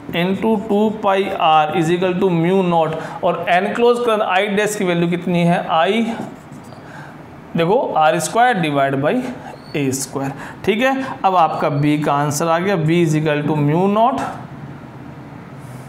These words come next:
ठीक है, I आर स्क्वायर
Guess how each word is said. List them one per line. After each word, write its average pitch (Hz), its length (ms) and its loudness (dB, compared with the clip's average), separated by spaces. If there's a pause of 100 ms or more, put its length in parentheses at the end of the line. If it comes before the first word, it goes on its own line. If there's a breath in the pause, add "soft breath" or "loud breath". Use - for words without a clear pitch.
(200)
ठीक 196 200 0
है, 226 320 2
I 185 440 2 (720)
आर 151 300 4
स्क्वायर 226 540 4